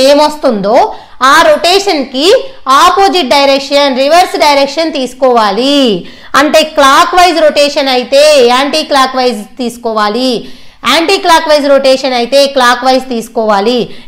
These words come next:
ఇప్పుడు ఇక్కడ నుంచి మనం యాంటీ క్లాక్ వైజ్‌లో చూడాలి. యాంటీ క్లాక్ వైజ్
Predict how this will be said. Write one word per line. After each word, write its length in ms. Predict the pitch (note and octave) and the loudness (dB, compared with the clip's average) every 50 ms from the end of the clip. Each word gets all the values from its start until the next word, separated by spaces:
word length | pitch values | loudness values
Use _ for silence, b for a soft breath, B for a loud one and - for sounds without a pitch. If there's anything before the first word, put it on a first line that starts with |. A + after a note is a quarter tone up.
| B D#4 | B -8
ఇప్పుడు 200 | D4+ - E4+ D4+ D4 | -4 -2 -2 -2 -2
ఇక్కడ 260 | C#4 - - F4+ F4+ E4+ E4+ | -4 -4 -2 0 2 2 2
నుంచి 280 | E4 C#4 A#3+ - - C#4 C#4+ A#3+ C4 | 2 0 0 0 0 0 0 0 0
మనం 160 | B3+ B3+ B3+ B3+ A#3+ | -2 -2 -2 0 0
యాంటీ 320 | B3 C4 D4 D4+ D4 E4 E4 D4+ D#4 | 0 2 2 2 2 0 -2 0 0
క్లాక్ 260 | D4+ C#4 C4+ C#4 C4+ B3+ | 0 0 0 0 -2 -4
వైజ్‌లో 280 | B3 A#3+ A3 B3 C4+ C4+ C4+ | -4 -4 -2 -2 -2 -2 0
చూడాలి. 400 | C4 A#3+ A3+ A3+ A3 A3 A3 B3 A#3 A3+ A3+ | -2 -2 -2 -2 -2 -2 -2 -2 -2 -2 0
యాంటీ 320 | B3 C4+ D4+ D4+ - E4+ E4 D#4 | 0 0 0 0 0 -2 -4 -2
క్లాక్ 260 | D#4 C#4 C4 C4 C4 C4 | 0 0 0 0 -2 -4
వైజ్ 180 | B3+ B3 A#3 | -4 -4 -4